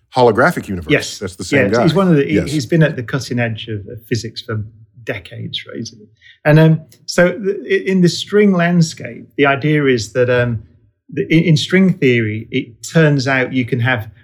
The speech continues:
Speaker 2: uh, there's a number that they calculate. I don't know how they do it, actually, but it's something, well, I do know how they do it. It's, it's something to do with all the extra dimensions being curled up and stuff. It doesn't matter.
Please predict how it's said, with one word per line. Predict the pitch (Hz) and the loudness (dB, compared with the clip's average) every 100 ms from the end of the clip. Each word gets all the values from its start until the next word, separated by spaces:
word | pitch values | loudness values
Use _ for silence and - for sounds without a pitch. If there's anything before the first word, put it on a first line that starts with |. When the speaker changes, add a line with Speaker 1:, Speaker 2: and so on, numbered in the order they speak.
| _ - | _ -2
Speaker 2:
uh, | |
there's | 170 147 | 2 6
a | 170 | 6
number | 170 202 190 135 104 120 | 8 6 4 2 -4 -6
that | 127 | -8
they | 120 120 113 | -4 -4 -6
calculate. | - 127 123 117 120 | -4 -4 -4 -8 0
I | |
don't | 151 170 | 2 2
know | 139 | 0
how | 123 | -2
they | 117 | -2
do | 113 156 | 0 2
it, | 165 | 2
actually, | 143 - 135 | 0 -10 -6
but | |
it's | 160 | -4
something, | 185 185 170 - | 2 2 0 -2
well, | 147 | 2
I | 143 | 2
do | 135 151 | 4 2
know | 117 | 0
how | 110 | -4
they | 110 | -8
do | 107 113 | -8 -10
it. | - | -10
It's, | 156 | -12
it's | - 120 - | -10 -10 -2
something | 147 120 | -2 -2
to | 120 | -2
do | 123 | 0
with | 120 | 0
all | 117 | 0
the | 120 | -2
extra | 120 - | -4 -10
dimensions | 107 120 127 117 110 | -4 -2 -2 -2 -4
being | 107 110 | -2 -4
curled | 107 123 113 110 | 0 -2 -2 -4
up | 117 - | -8 -8
and | 113 | -10
stuff. | - - | -10 -6
It | 127 | -2
doesn't | 127 120 | 0 0
matter. | 120 120 | 0 -2